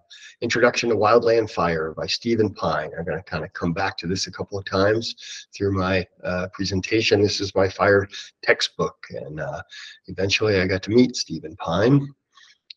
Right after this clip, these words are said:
Um, I started working on the fire line in nineteen eighty-three in northern Montana,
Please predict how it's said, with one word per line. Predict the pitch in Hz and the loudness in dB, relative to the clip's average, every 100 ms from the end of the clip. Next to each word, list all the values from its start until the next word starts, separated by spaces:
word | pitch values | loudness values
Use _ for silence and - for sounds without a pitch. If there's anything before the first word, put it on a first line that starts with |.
| - | -10
Um, | 80 76 78 78 - _ - - - | -6 -6 -6 -8 -16 _ -20 -20 -2
I | 104 | 2
started | - 120 110 | 6 8 8
working | 110 104 104 | 6 6 4
on | 107 | 2
the | 95 | 0
fire | 98 92 101 | 0 2 4
line | 101 113 120 | 4 6 6
in | 85 | 4
nineteen | 80 90 - 87 | -2 -6 -4 -4
eighty-three | 90 90 - 113 117 127 107 | -4 -6 -6 4 6 8 6
in | 82 - | 2 -4
northern | 80 85 82 | -4 -2 -2
Montana, | 82 80 85 - 98 107 120 | -2 -4 -8 -2 2 4 2